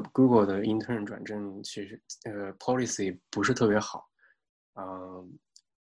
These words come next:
主要是跟 Facebook 比的话，确实会有一些差距，对吧？那当时也很多人劝说，那你既然都已经有 Facebook 的实习的话，其实你应该无脑去选这个。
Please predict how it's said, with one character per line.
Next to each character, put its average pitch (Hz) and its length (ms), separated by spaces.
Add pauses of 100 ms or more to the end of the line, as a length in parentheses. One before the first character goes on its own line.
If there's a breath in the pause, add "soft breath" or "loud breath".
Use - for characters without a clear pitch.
(720)
主 - 140
要 98 120
是 113 80
跟 127 300
Facebook - 480
比 - 200
的 95 120
话， 95 220
确 - 180
实 104 160
会 113 180
有 104 80
一 98 80
些 - 160
差 113 220
距， 117 220
对 - 100
吧？ - 100 (440 loud breath)
那 - 60
当 139 160
时 135 140
也 113 100
很 113 180
多 98 160
人 107 120
劝 - 320
说， 104 260
那 104 180
你 113 160
既 139 140
然 117 240
都 120 160
已 107 80
经 113 200
有 113 220
Facebook 117 440
的 - 180
实 - 160
习 - 180
的 85 140
话， - 160
其 - 180
实 107 80
你 104 100
应 101 140
该 104 220
无 101 180
脑 110 180
去 - 140
选 101 180
这 104 140
个。 - 160